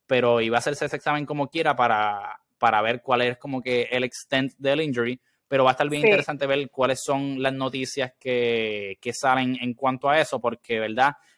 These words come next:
Speaker 1: Es un poquito, ¿verdad? Preocupante ver como que, pues, esto back to back, ¿entienden? No han pasado,
Speaker 2: Ujú, no ha
Speaker 1: literal,
Speaker 2: pasado
Speaker 1: ajá,
Speaker 2: tanto
Speaker 1: dos, tres
Speaker 2: tiempo.
Speaker 1: semanas,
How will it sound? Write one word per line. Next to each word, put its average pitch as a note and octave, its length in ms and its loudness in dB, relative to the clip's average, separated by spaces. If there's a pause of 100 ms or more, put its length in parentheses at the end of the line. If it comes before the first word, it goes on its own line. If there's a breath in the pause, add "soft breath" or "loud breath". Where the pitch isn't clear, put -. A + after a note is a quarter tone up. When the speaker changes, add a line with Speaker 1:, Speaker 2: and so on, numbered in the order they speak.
Speaker 1:
Es C3 140 0
un D#3+ 180 -2
poquito, E3 540 2
¿verdad? D#3 300 4
Preocupante D#3+ 680 2
ver B2+ 360 2
como C#3 240 -2
que, B2 420 2
pues, C3 140 -6
esto C3 300 -2
back B2+ 220 4
to B2+ 120 0
back, A#2+ 200 2
¿entienden? A2+ 560 -4
No A2 100 -6
han A#2 120 -4
pasado, B2+ 560 2
Speaker 2:
Ujú, - 0 -
no B3+ 320 0
ha - 60 -6
Speaker 1:
literal, B3 440 4
Speaker 2:
pasado B3+ 200 4
Speaker 1:
ajá, B3 80 4
Speaker 2:
tanto B3+ 260 4
Speaker 1:
dos, B3 80 2
tres A3 120 -2
Speaker 2:
tiempo. A3 120 -2
Speaker 1:
semanas, A#2 460 0